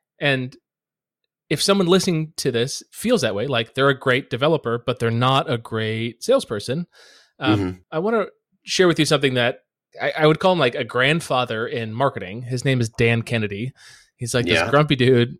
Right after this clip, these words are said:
Speaker 1: out of Ohio, right? You know Dan.
Speaker 2: Yeah. Great copywriter, marketer.
Speaker 1: Yep. Yeah. Killer guy. Uh, and he said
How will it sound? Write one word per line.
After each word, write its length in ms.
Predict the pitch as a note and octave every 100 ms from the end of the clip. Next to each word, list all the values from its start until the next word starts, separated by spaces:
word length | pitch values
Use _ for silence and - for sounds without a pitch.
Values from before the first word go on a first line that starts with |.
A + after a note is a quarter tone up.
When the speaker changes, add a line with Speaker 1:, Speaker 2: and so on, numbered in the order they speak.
| -
Speaker 1:
out 160 | B2 A#2+
of 200 | A2+ -
Ohio, 400 | B2+ G#2+ F#2 G2+ -
right? 140 | B2 - -
You 100 | D#3
know 80 | A#2
Dan. 300 | F#2+ A2 - -
Speaker 2:
Yeah. 280 | E2+ E2 - -
Great 240 | B2 B2
copywriter, 800 | C3 A#2 - G#2 F#2 F2 G2+ A#2+
marketer. 640 | A2 G2+ F2+ G2 F2 G2+ - _ _ _ _
Speaker 1:
Yep. 280 | - E3 - _ _
Yeah. 260 | D#3+ C3+ G#2+ - _
Killer 300 | - G3 C#3
guy. 320 | G2+ D2+ F#2 -
Uh, 400 | C#3 C3 A#2+ G#2 F#2
and 260 | D#3+ E3+ F3+ _
he 280 | - - D4
said 320 | - A#2+ A#2+